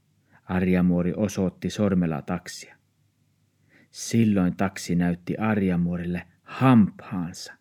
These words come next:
"Onpa pahan ilkinen hurtta", Arjamuori huusi. "Vai niin", sanoi murfaari. Eikä murfaari sitten sanonut muuta. Hän sulki oven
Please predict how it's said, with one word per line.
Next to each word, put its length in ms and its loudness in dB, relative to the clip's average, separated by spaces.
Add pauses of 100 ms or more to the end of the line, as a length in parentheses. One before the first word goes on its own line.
(1120)
"Onpa 420 4
pahan 880 4
ilkinen 960 4
hurtta", 600 4 (720)
Arjamuori 760 -2
huusi. 540 -10 (1160)
"Vai 320 4
niin", 560 6 (120)
sanoi 340 0
murfaari. 640 -4 (880)
Eikä 280 -2
murfaari 500 2
sitten 340 -6
sanonut 540 0
muuta. 360 -2 (960)
Hän 200 -4
sulki 540 0
oven 520 -2